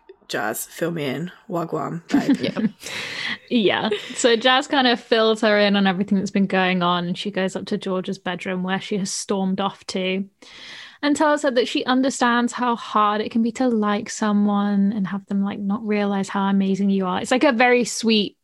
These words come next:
Speaker 3: moment with
Speaker 2: Mm-hmm.
Speaker 3: a, a mum and a daughter.
Speaker 1: Mm-hmm.
Speaker 3: It's very, very cute. And she's like, "Oh my God, Mum, what did Jazz say?"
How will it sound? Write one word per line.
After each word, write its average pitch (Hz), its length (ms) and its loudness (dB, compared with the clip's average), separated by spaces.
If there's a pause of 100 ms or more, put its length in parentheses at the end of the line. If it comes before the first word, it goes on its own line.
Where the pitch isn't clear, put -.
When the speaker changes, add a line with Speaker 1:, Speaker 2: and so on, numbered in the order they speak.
(100)
Speaker 3:
moment 196 680 0
with 202 300 0
Speaker 2:
Mm-hmm. 190 500 0 (320)
Speaker 3:
a, 208 340 -2
a 208 40 2
mum 190 200 2
and 180 100 -4
a 180 40 -6
daughter. 196 200 -2
Speaker 1:
Mm-hmm. 180 160 -8
Speaker 3:
It's - 160 -10
very, 185 280 -2
very - 240 -6
cute. - 400 -8 (520)
And 254 120 -2
she's 262 160 -6
like, 233 120 -8
"Oh 370 40 -14
my 349 100 -12
God, 339 240 0
Mum, 320 300 0
what 320 100 0
did 349 160 -8
Jazz 330 220 0 (180)
say?" 311 580 0